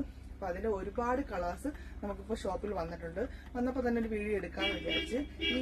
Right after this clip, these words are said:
ഇരിക്കുന്ന എല്ലാം അതിന്റെ കളേഴ്സുകളാണ് കേട്ടോ. നമുക്ക് ഓരോന്നോരോന്ന് ഞാൻ ഇട്ട്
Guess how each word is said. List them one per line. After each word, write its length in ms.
ഇരിക്കുന്ന 360
എല്ലാം 300
അതിന്റെ 220
കളേഴ്സുകളാണ് 680
കേട്ടോ. 140
നമുക്ക് 240
ഓരോന്നോരോന്ന് 640
ഞാൻ 120
ഇട്ട് 300